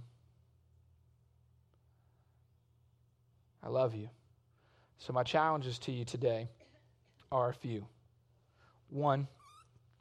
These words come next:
if you are a child of God already and you've made that step,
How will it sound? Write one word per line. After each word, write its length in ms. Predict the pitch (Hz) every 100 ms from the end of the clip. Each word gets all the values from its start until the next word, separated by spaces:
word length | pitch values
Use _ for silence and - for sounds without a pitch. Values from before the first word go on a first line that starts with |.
| _ _ _ _ - - -
if 120 | 127
you 160 | 151 143
are 180 | 151 175
a 60 | 151
child 300 | 139 123 113
of 120 | 107
God 240 | 113 113
already 540 | 110 135 123 107 101 -
and 100 | 113
you've 200 | 123 120
made 180 | 127 120
that 160 | 113
step, 320 | - - 101